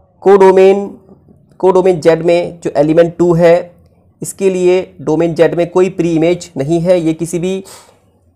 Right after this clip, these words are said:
अ, जेड, डोमेन जेड के किसी भी एलिमेंट की इमेज नहीं है। इसलिए यहाँ पे से इस तरह से लिखा जा सकता है। अ, पहले वाले पार्ट में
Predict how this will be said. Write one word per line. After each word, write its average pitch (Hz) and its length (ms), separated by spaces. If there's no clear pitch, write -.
अ, 143 160
जेड, 147 400
डोमेन 170 260
जेड 165 180
के 180 80
किसी 180 240
भी 202 100
एलिमेंट 156 320
की 160 80
इमेज 170 260
नहीं 143 280
है। - 200
इसलिए 143 420
यहाँ 127 100
पे - 80
से 170 200
इस - 200
तरह 170 120
से 175 100
लिखा 170 160
जा 160 80
सकता - 220
है। - 40
अ, - 40
पहले 143 540
वाले 190 180
पार्ट 208 320
में 180 420